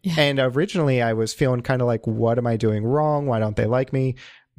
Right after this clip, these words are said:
Speaker 2: But it was a big learning experience over the past three years to really,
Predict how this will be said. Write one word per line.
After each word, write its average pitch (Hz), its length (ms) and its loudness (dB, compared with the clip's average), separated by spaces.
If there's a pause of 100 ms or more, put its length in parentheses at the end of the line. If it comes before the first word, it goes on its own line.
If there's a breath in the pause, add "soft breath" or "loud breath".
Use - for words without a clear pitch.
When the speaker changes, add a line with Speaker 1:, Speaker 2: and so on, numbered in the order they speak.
Speaker 2:
But 135 200 2
it 135 200 0
was 127 340 0
a 131 60 -2
big 131 220 0
learning 127 300 0
experience 110 500 -2
over 117 140 0
the 110 80 -2
past 113 480 -2
three 123 220 2
years 117 460 0
to 123 100 0
really, 113 380 0